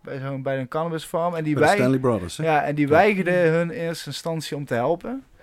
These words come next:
Speaker 1: En toen heb-, heeft die moeder gezegd van, "Ja, ja, kijk, als je me niet gelooft, kom alsjeblieft een keer kijken, want wij gaan hier, eh, elke dag door een hel
Speaker 2: Eh,
Speaker 1: heen."
Speaker 2: het was volgens mij niet zozeer dat ze niet wilden helpen, maar ze waren eigenlijk toen pas aan het experimenteren
Speaker 1: Ja, ze
Speaker 2: voor
Speaker 1: hadden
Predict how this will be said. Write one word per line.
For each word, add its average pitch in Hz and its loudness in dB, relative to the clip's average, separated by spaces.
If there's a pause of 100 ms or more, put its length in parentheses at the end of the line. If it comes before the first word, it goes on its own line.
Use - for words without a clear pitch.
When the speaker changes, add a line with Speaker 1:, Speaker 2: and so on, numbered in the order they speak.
(480)
Speaker 1:
En 160 -8
toen 165 0
heb-, 170 2
heeft 170 -8
die 160 -6
moeder 165 -4
gezegd 151 -4
van, 151 -4
"Ja, 127 0
ja, 123 -8
kijk, 143 -12
als 147 -8
je 151 -12
me 151 -4
niet 156 -6
gelooft, 147 0
kom 160 -8
alsjeblieft 156 -6
een - -20
keer 139 -8
kijken, 165 0
want 135 -6
wij 139 -4
gaan 139 -2
hier, 139 -6
eh, 127 -2
elke 147 -6
dag 135 -4
door 131 -6
een 123 -4
hel 151 2
Speaker 2:
Eh, 156 2
Speaker 1:
heen." 160 2
Speaker 2:
het - -2
was 160 -2
volgens 151 -2
mij 151 4
niet 139 -2
zozeer 139 0
dat 127 -2
ze 131 -6
niet 123 -4
wilden 117 -2
helpen, 131 -2
maar 123 -4
ze 120 -4
waren 117 -2
eigenlijk 117 -8
toen 143 -2
pas 120 -6
aan 113 -4
het 110 -8
experimenteren 110 -6
Speaker 1:
Ja, 123 -2
ze 147 2
Speaker 2:
voor 160 2
Speaker 1:
hadden 175 4